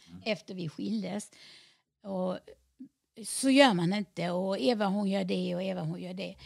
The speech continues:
Speaker 2: Men det är stentufft alltså. De, de vågar inte säga någonting till några andra, utan de håller det inne i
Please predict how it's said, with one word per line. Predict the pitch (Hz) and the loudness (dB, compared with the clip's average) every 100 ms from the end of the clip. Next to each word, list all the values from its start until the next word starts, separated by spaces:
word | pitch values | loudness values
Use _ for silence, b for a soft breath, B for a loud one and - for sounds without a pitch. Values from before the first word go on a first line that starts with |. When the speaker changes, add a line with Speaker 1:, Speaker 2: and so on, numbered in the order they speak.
| B B B - | B B B -16
Speaker 2:
Men | 202 202 - _ _ _ _ _ _ _ _ _ _ _ | -8 -8 -10 _ _ _ _ _ _ _ _ _ _ _
det | - 226 - | -16 -16 -12
är | 269 202 185 - - _ _ _ _ _ | -6 -2 -2 -4 -8 _ _ _ _ _
stentufft | - - - _ - 294 359 339 - - 190 - - | -16 -14 -14 _ -2 0 0 -4 -6 -10 -10 -10 -10
alltså. | 208 - 180 - 311 | -8 -6 -6 -6 -10
De, | 269 262 - | -10 -10 -16
de | 233 226 208 | -14 -6 -2
vågar | 220 214 | 0 0
inte | 240 247 220 | 0 0 -2
säga | 262 311 320 | 0 0 2
någonting | 240 254 170 214 180 | 2 2 0 -2 -2
till | 170 190 | -2 -4
några | 175 | -4
andra, | - 208 220 190 175 | -4 -2 -2 -2 -6
utan | - 180 | -6 -6
de | 180 | -4
håller | 156 269 196 190 | 0 2 2 0
det | - | -2
inne | 277 247 220 202 | 2 4 4 2
i | 214 196 185 | -2 -4 -4